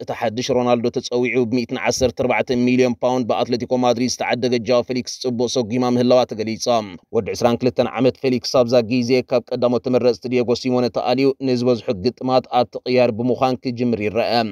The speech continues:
ወላ እኳ ኣትሌቲኮ ማድሪድ ምስ ዝተገብረሉ ወጻኢታት ገና ናይ ነዊሕ ዓመታት መጻእቲ ጥሙቶ እንተላ፣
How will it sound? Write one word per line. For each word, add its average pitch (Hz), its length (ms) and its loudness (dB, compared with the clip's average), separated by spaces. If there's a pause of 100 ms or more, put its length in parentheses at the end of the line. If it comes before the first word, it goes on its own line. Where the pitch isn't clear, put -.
(340)
ወላ 110 140 6
እኳ 110 140 2
ኣትሌቲኮ 113 380 -2
ማድሪድ 120 380 2
ምስ 123 160 -4
ዝተገብረሉ 120 520 0
ወጻኢታት 123 520 2
ገና 117 240 -4
ናይ 120 120 0
ነዊሕ 123 300 0
ዓመታት 123 380 0
መጻእቲ 123 440 -2
ጥሙቶ 123 280 -6
እንተላ፣ 127 340 2